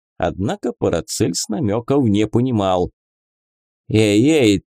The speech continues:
ты же не примешь его предложение?» всполошился тот. «Геринд, дружище!» Вампир не ответил, продолжая буравить волшебника взглядом.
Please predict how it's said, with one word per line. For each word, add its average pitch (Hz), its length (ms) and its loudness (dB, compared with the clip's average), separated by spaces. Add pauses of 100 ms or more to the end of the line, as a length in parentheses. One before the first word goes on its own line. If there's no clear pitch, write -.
ты 139 220 4
же 139 160 0
не 156 120 2
примешь 226 440 -2
его 233 180 2
предложение?» 202 840 0
всполошился 123 640 0
тот. 104 320 0
«Геринд, 123 600 0 (100)
дружище!» 151 880 0 (800)
Вампир 196 720 -2
не 214 200 -2
ответил, 170 560 -4
продолжая 120 720 -2
буравить 101 640 -2
волшебника 120 840 -2
взглядом. 85 720 -6